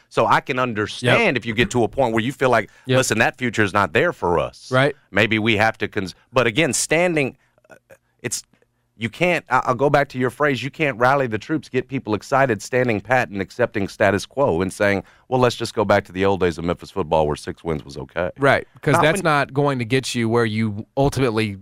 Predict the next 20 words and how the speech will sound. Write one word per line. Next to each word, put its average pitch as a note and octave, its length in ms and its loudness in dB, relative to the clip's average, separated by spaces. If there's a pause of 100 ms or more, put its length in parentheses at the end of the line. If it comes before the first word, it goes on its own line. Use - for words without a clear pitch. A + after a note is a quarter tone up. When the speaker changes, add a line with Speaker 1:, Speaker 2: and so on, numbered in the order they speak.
Speaker 2:
need A#2+ 320 2
to A#2 60 -4
Speaker 1:
That - 60 -4
Speaker 2:
get. A#2+ 160 6
Speaker 1:
doesn't - 200 -2
sell A#3 340 -2
anything, D2 380 -6
John. D2+ 200 -4
Speaker 2:
Yeah, A#2 300 4
it's A#2 140 -2
not C#3 140 4
gonna, A#2+ 140 0
it's - 160 -4
not C#3+ 140 2
gonna C3 200 0
inspire B2 560 2
confidence B2+ 540 -2
in B2+ 60 -4
the A2 100 -2
community. E3 600 0